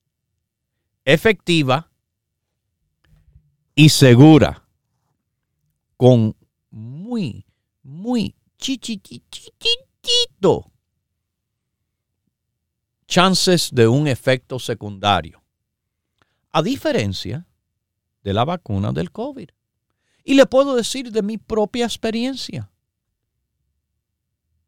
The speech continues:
A mí, las reacciones por la vacuna fueron increíbles. Yo, no por la enfermedad, sino por la vacuna, tuve fiebre de ciento tres grados.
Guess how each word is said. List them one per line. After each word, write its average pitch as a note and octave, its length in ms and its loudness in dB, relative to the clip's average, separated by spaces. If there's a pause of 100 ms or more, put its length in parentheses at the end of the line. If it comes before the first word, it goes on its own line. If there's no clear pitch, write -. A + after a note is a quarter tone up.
(300)
A D#3 140 2
mí, G#3 360 0 (720)
las D3+ 240 0
reacciones D3+ 680 -2
por G3+ 160 -8
la F3+ 100 -2
vacuna G3 540 -10 (1000)
fueron G#3 380 2
increíbles. E3 1040 -2 (1500)
Yo, A3+ 720 6 (400)
no E3+ 300 2
por C#4+ 160 2
la F3 80 -2
enfermedad, D3 560 -2
sino G3+ 320 0
por F3 200 2
la F3 120 4
vacuna, G3+ 540 0
tuve F3+ 280 -2
fiebre G3 500 0
de D#3 120 0
ciento D3 480 -4
tres C#3+ 320 -2
grados. C3 680 -2